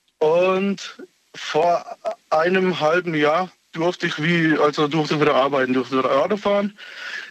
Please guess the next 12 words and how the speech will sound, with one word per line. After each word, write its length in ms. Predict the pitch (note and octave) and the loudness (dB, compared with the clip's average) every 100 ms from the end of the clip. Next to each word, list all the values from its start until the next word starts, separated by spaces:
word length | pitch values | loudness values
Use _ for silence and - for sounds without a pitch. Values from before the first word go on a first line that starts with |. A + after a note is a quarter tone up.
| - | -4
Das 140 | C#3 | 0
heißt, 320 | C#3+ D#3+ F3 | 2 2 0
ich 140 | - D#3 | -2 0
nehme 160 | F3 | 2
jetzt 120 | E3+ - | 2 0
meine 240 | D#3 D3 | 0 0
Tabletten, 640 | C#3 B2+ F#3 C4 C#4 B3+ - - - - - - | -2 0 0 0 0 -2 -4 -20 -20 -18 -12 0
äh, 220 | D#3 D#3+ | 2 2
morgens, 340 | F3 F3+ E3 | 2 0 0
abends 320 | E3+ G3+ A#3 | 0 0 0
eine 400 | G#3 G#3+ A3 A3 F#3 - - - | 0 0 0 -2 -4 -14 -20 -8
und 340 | E3+ E3+ E3+ | -2 0 -2